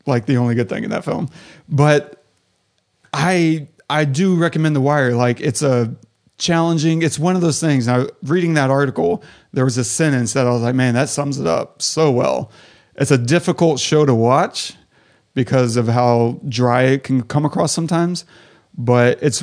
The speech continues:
the most rewarding show you can watch because they use Baltimore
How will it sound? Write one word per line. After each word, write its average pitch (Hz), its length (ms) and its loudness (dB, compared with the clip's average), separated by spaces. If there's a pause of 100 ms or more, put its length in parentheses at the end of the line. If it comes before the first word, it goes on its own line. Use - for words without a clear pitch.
the 127 260 2
most 127 320 2
rewarding 123 540 2
show 131 220 -2
you 156 120 -2
can 139 180 -6
watch - 380 -6 (400)
because 117 440 0
they 120 80 4
use 117 280 2
Baltimore 127 880 0